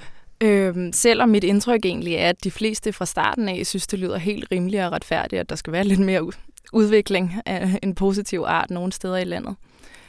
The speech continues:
Øhm, jeg tror sådan set, at det er okay at italesætte det som land-by-konflikt, i hvert fald til at starte med, fordi vi er nødt til at forstå, hvad det er,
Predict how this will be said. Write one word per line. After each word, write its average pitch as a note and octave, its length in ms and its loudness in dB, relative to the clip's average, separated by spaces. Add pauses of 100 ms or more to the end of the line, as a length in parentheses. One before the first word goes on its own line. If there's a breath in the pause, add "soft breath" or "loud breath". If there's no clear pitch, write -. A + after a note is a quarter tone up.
(300 loud breath)
Øhm, E3+ 760 0 (640 soft breath)
jeg B3 140 6
tror D4+ 200 4
sådan C#4 180 6
set, C4 260 4
at A#3 160 4
det A#3 80 6
er G#3+ 80 6
okay G#3+ 440 4 (180)
at G#3 160 4
italesætte G3 640 0
det F3+ 100 -2
som F#3 180 0
land-by-konflikt, F#3 960 -2
i G#3+ 40 -2
hvert G3 220 2
fald G3 320 0
til - 160 -2
at F3 120 2
starte - 360 0
med, F3+ 120 -2
fordi F#3 200 -8
vi F3+ 140 -2
er G3 40 0
nødt G#3 140 2
til - 100 -6
at G3+ 40 -6
forstå, - 480 0
hvad F#3 180 2
det E3 140 -2
er, E3 180 2